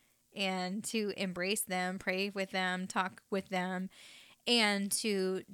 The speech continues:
deepen my faith, um, and give me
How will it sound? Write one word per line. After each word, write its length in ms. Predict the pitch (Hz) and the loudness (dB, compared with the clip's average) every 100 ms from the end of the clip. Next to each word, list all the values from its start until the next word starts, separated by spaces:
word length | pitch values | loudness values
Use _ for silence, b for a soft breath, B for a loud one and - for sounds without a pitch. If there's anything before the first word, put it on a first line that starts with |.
| - | -10
deepen 360 | - 294 - 220 | -4 -2 0 0
my 160 | 180 180 | 0 -2
faith, 560 | - 165 170 190 - - b b b b _ - | 0 0 -2 -8 -16 -20 b b b b _ -6
um, 520 | 185 175 175 175 202 - _ _ _ | -2 -2 -2 -6 -10 -18 _ _ _
and 180 | 220 202 | -2 0
give 220 | 240 277 | 2 0
me 440 | 262 254 226 220 | 0 0 0 -2